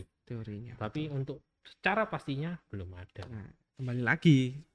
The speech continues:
Speaker 1: pentingnya konsultasi itu ya
Speaker 2: Pentingnya
Speaker 1: dengan
Speaker 2: konsultasi.
Speaker 1: tenaga profesio-, tenaga medis profesional,
Speaker 2: Ya.
Speaker 1: dokter.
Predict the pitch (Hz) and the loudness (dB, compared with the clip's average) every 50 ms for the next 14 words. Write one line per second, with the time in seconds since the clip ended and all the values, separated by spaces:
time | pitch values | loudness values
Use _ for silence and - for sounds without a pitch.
0 | _ _ - 147 139 127 - 156 143 143 143 156 156 147 - 156 151 143 - 156 | _ _ -4 -4 -4 2 2 4 4 6 6 6 4 4 2 0 -2 2 2 2
1 | 143 131 - 131 123 - - - 160 147 139 135 139 - 185 165 151 139 127 120 | 2 2 0 0 2 2 6 8 10 10 10 10 12 12 12 12 12 12 10 8
2 | 127 123 139 139 135 131 135 131 123 123 131 127 - 123 123 123 127 127 123 135 | 4 2 2 2 2 2 2 2 0 0 -2 -2 0 0 0 2 2 4 4 4
3 | 120 117 139 127 - 139 127 - 139 113 104 - 131 135 127 - 131 131 131 123 | 6 6 4 4 4 2 2 2 -2 -4 -4 -2 -2 -2 0 0 2 2 2 2
4 | 131 123 - 135 123 139 131 131 135 127 131 135 131 135 131 107 107 107 104 101 | 2 0 0 -2 0 0 -2 0 -2 0 2 4 6 6 6 6 4 4 2 2
5 | 101 127 127 127 127 127 127 127 | 4 4 6 6 6 6 6 4